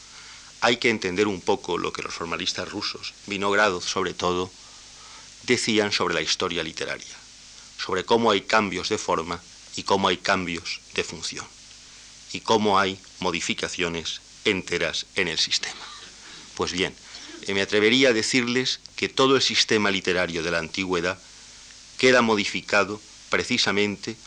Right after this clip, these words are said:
por la acuñación latina de la elegía,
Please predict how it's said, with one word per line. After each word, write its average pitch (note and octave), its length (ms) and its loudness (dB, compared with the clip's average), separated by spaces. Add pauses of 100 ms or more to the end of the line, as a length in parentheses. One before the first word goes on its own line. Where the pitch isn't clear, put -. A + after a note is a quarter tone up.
(180)
por G2 200 6
la F2+ 100 4
acuñación F#2 640 0
latina E2+ 460 -4 (400)
de F#2 200 0
la D#2 120 -6
elegía, - 400 -10